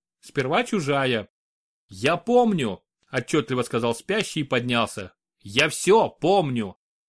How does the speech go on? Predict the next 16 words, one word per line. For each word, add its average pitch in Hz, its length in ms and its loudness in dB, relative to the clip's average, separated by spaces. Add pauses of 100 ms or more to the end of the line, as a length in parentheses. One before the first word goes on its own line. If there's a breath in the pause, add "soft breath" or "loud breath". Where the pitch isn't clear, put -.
(360)
Теплая 165 360 0
вода 139 300 2
лениво 151 460 0
лизнула 131 440 -2
разноцветную 117 640 -4
гальку, 139 580 -2 (400)
заплясало 156 600 0
на 156 100 0
бронзовом 135 460 0
клетке 143 400 -2
предвечернее 143 640 -2
солнце, 135 600 -4 (440)
сухо - 420 -2
прошелестела 151 760 0
испуганная 160 680 -4
желтоголовица 139 1000 0